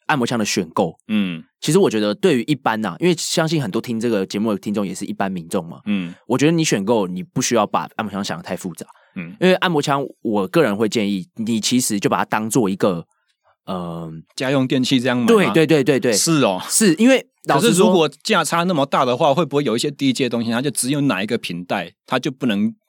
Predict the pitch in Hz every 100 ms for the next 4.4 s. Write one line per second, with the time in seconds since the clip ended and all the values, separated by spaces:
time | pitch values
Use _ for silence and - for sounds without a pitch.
0 | _ _ - 135 107 123 107 139 95 95
1 | 101 90 - 98 - - _ _ - 139
2 | 180 208 139 110 143 98 - _ 233 233
3 | 190 131 120 156 143 131 185 160 175 160
4 | 147 151 139 -